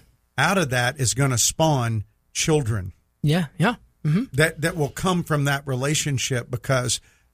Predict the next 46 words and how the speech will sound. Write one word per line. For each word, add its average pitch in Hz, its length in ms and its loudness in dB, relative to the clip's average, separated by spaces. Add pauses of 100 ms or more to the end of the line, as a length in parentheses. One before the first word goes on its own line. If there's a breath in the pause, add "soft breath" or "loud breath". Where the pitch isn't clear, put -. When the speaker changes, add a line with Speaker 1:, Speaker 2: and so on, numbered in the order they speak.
(140)
Speaker 1:
of 131 220 0 (100)
our 165 280 4
love 160 280 0
for 147 220 0
him 131 500 0 (400)
and 135 180 0
his 123 420 0
use 202 340 4
of 113 180 -2
us, 107 420 -6 (140)
Speaker 2:
Mm-hmm. 160 360 0
Speaker 1:
there 156 140 2
will 175 320 2
be 180 220 -2
children 151 520 -2
who 147 180 2
will 143 200 0
have 143 240 0
other 139 220 -2
children, 127 500 -2
and 123 120 -4
it 131 120 -8
just 120 240 -2
perpetuates 117 880 -4 (240 soft breath)
till 151 140 0
he 123 80 0
comes 107 300 -4
back. 131 500 -4 (360)
And 131 380 2 (220 soft breath)
so 160 520 2
I, 151 280 -4
you 160 140 0
know, 147 160 2
the, 123 160 0 (100)
the 135 100 2
most 170 220 2
staggering 151 640 -2
statistic - 680 -4
to 120 120 -2
me, 117 160 -2
and 110 80 -2
I've 110 120 -6
quoted 131 380 -2
it 107 160 -2
a 104 100 -8
lot, 107 520 -4